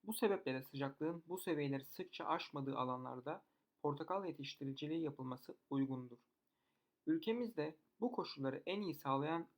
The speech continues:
Akdeniz bölgesi, portakal üretiminin yaklaşık yüzde yetmişini gerçekleştirmektedir. En çok portakal üretimi yapan illerimiz ise Muğla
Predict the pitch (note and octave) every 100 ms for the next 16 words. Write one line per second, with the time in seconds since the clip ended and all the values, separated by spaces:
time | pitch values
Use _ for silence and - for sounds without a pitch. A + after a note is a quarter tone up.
0 | - F3+ - C#3+ B2+ A#2+ B2+ B2 B2 -
1 | E3 - _ _ _ _ D#3 D3 D#3+ D#3
2 | G3+ G#3+ D3+ D3 C#3+ C#3 D#3+ D#3+ - C#3+
3 | C#3+ D3+ - E3+ C#3+ C3+ D3 C#3+ D3+ -
4 | D3 C3 B2+ - C3 B2+ - B2+ B2 C3
5 | B2 - _ _ _ _ _ _ - A3
6 | - F#3+ - D#3 D#3 E3+ G3+ F#3 D3 D3
7 | C#3 - C#3+ C#3 C3+ D3 E3+ F3 C#3 -
8 | C3 - _ _ - D3 E3+ D3+ B2+ C3